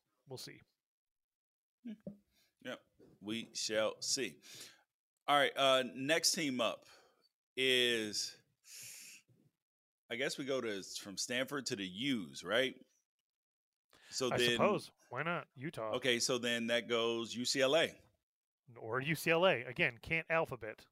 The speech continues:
Speaker 1: English major from Arizona State, can't alphabet. Here we go.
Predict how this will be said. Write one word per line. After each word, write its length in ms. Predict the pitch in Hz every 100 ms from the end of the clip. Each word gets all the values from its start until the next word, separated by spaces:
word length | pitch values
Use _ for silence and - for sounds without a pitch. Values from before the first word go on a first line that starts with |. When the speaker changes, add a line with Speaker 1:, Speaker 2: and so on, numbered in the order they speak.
| _
Speaker 1:
English 320 | 151 160 156
major 380 | 165 160 170 165 _ _ _ _ -
from 220 | 123 120
Arizona 360 | 123 135 147 131
State, 280 | 127 113 -
can't 220 | 139 120
alphabet. 380 | 123 120 135 123
Here 120 | 139
we 80 | 170
go. 160 | 156